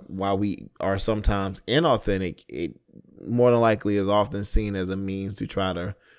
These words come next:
prevent us from being harmed or being hurt or going through hurt. Um, so the, the article goes on and says that presenting ourselves in a way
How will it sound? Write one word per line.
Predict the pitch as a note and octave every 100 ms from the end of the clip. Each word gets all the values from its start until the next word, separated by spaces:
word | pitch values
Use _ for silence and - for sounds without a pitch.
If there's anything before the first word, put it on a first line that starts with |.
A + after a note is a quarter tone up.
| _ -
prevent | A#2 G2 G#2 A#2+ -
us | G#2 G2+ -
from | - G2+ F#2+ F#2 F2
being | E2 F#2+ F#2
harmed | G2 - - - B2+ F2
or | E2+
being | G2 F#2+
hurt | F#2+ D3 B2 -
or | F#2 F#2 A#2+ _
going | - G3 -
through | -
hurt. | - B1 - _ - - - - - -
Um, | G2+ F#2+ F#2 F2+ - _ _ _ _ -
so | - A2 F#2+ F2+ G2 A2 - _ _ _ _ _ _ _ _ -
the, | G#2+ A2 G2+
the | G#2
article | G#2 B2 B2
goes | A#2 G#2+ G#2+
on | G#2 G2+ G2
and | G2
says | G#2 G2 F#2+
that | F#2 F2
presenting | G#2 A2 C3+ D#3
ourselves | D3 C#3+ C3 A#2+
in |
a | A#2
way | A2+ A2+ A2 G#2